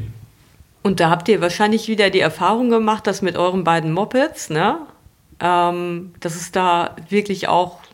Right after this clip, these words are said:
eine Erleichterung ist, da Ersatzteile und so zu finden. Sag doch noch mal,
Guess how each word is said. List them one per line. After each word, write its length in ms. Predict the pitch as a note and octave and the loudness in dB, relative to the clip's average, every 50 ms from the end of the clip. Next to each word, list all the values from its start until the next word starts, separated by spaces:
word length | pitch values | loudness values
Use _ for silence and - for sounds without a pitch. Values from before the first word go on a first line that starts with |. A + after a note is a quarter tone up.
| _ _ _ _ _ _ _ _ - - - _ _ _ _ _ - | _ _ _ _ _ _ _ _ -20 -20 -20 _ _ _ _ _ -2
eine 100 | F3 D3+ | 0 2
Erleichterung 680 | D#3 E3+ F3 F3 F3+ G#3 A3 A3 - G#3+ G3+ F#3 E3+ E3 | 2 4 4 4 4 4 2 0 -2 0 0 0 0 0
ist, 220 | F#3 F3 - - | -2 -2 0 2
da 320 | F3 F3 F3+ F3 E3+ - | 4 6 6 6 4 2
Ersatzteile 760 | - - - E3 E3 E3 D#3+ E3+ E3 - - F#3+ E3+ E3 D#3+ D3+ | 0 0 0 0 2 2 0 -2 -2 -4 0 2 2 2 2 0
und 160 | D3+ D3 D3 | -2 -4 -4
so 120 | - D3+ | -8 -8
zu 140 | D3+ - D#3+ | -8 -10 -12
finden. 240 | D#3+ - E3+ D#3+ D#3 | -8 -6 -4 -2 0
Sag 220 | - G3+ A#3 A#3 | 2 2 2 2
doch 160 | - G3 D#3+ | -2 -2 -2
noch 140 | - F#3 E3 | -2 -4 0
mal, 160 | F3 F3 E3 | 0 -2 -2